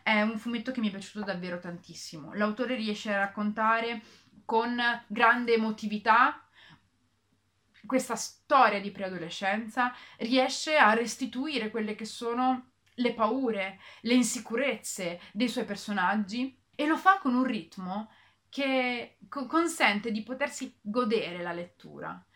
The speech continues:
Io l'ho trovato davvero un bellissimo fumetto e per di più c'è anche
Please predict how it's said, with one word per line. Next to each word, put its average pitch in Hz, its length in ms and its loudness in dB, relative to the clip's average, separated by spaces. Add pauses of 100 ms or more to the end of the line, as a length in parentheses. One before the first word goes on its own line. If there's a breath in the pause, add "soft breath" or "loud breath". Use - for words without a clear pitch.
(120)
Io 320 260 4
l'ho 214 260 4
trovato 220 380 0
davvero 233 680 0
un 202 360 -2
bellissimo 226 520 -2
fumetto 185 680 -10
e - 220 -8 (200)
per 208 120 -8
di 247 140 -6
più - 280 -10
c'è - 140 -4
anche 175 460 -6